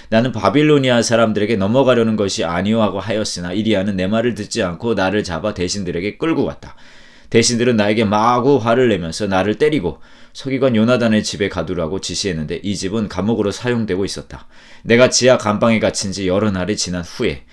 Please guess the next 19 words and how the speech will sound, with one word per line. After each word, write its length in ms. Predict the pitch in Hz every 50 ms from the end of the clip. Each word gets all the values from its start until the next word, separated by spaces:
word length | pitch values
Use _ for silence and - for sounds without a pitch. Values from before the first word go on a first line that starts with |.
| - - - -
시드기야 480 | - - - 139 135 139 117 127 123 120
왕이 420 | 107 95 87 82 80 73 73 69
사람을 460 | - - 113 117 117 110 110 117 113
보내 220 | 95 98 107 110 98
나를 260 | 90 92 95 104 98
이끌어내고 680 | 104 104 - 127 120 107 90 82 80 - 107 110 87 78
왕궁으로 520 | 95 101 110 107 127 123 117 113 120 -
불러 300 | - 87 87 92 98 -
조용-, 500 | - 101 107 123 143 151 131 101 101 - -
여호와께 720 | 104 110 120 139 143 127 101 - - - 90 87 82 76 - - - - - - - - - - -
받은 220 | - 101 101 107 120
말씀이 480 | 113 107 98 - - - 110 107 101
있느냐고 400 | 98 110 117 117 104 101 95 110
조용히 300 | 104 - 101 98 107 101
물었다. 420 | 92 80 71 67 - - - - -
그래서 260 | - 92 90 87 104
나는 300 | 101 92 98 110 120 113
있다고 520 | 110 117 110 107 - 123 123 110 117 120 -
대답하여 640 | - 85 82 95 92 - - - 107 82 71 69